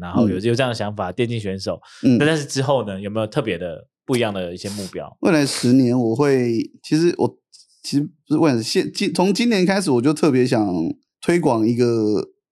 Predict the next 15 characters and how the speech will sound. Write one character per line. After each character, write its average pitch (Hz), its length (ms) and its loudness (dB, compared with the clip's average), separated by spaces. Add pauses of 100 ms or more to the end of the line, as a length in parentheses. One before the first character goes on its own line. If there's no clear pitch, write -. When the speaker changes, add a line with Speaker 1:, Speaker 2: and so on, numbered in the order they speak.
(100)
Speaker 2:
游 110 200 2
戏 117 240 0
叫 123 180 2
德 104 140 0
州 107 140 0
扑 107 160 -4
克。 104 200 -4 (300)
Speaker 1:
哦。 123 360 0
Speaker 2:
因 - 20 2
为 180 60 4
我 160 40 4
觉 147 80 2
得 156 60 4
它 170 160 2
跟 170 360 2